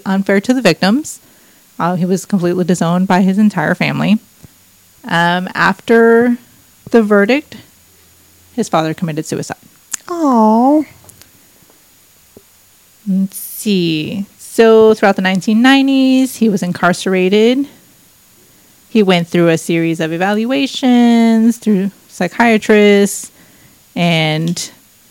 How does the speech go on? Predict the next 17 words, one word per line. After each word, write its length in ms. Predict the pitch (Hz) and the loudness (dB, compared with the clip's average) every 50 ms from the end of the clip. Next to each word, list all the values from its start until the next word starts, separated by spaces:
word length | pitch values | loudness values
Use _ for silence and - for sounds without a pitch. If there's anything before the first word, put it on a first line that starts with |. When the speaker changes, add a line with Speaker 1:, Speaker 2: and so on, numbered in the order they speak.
| _ _ _ _ _ - | _ _ _ _ _ -6
Speaker 1:
they 120 | - 190 185 | -2 0 0
were 80 | 180 | 2
basically 420 | 165 - 175 170 - 190 196 190 185 | 0 0 -2 -2 -2 -4 -4 -4 -2
trying 260 | - - 190 175 175 | -2 -2 -2 -2 -2
to 60 | 175 | -4
say 400 | 170 - 202 202 196 196 202 196 | -4 -2 -2 0 2 2 0 0
that 720 | 185 185 185 170 165 165 160 165 165 160 - - - - - _ _ _ _ _ _ _ _ _ _ _ _ _ _ _ _ | 0 0 0 0 0 0 0 -2 -2 -4 -6 -10 -14 -18 -18 _ _ _ _ _ _ _ _ _ _ _ _ _ _ _ _
he 160 | - - 226 | 2 4 4
was 120 | 247 202 - | 4 4 4
suffering 300 | 190 180 - - 196 196 | 2 2 2 2 0 2
from 400 | - 180 180 180 180 185 190 - _ _ _ | 2 0 0 0 0 -2 -6 -8 _ _ _
multiple 380 | - 226 226 220 - 196 208 196 | 4 4 4 4 4 4 2 4
personality 540 | - 220 214 - 220 226 247 262 262 254 247 | 4 4 4 4 4 4 6 6 4 4 4
disorder 720 | 247 240 214 - 247 226 220 214 220 220 220 214 220 220 | 2 2 2 4 4 6 6 6 6 8 8 8 6 6
and 300 | 202 180 170 165 165 - _ _ - | 4 2 0 -2 -4 -6 _ _ -8
extreme 420 | 196 175 - - - 196 190 190 175 | -8 -8 -8 -4 -2 0 0 0 0
schizophrenia. 1000 | - 170 160 - - - 226 233 226 220 214 208 202 196 196 196 196 202 202 | -2 -6 -6 -6 -2 2 4 4 6 6 6 6 6 6 4 4 2 0 -2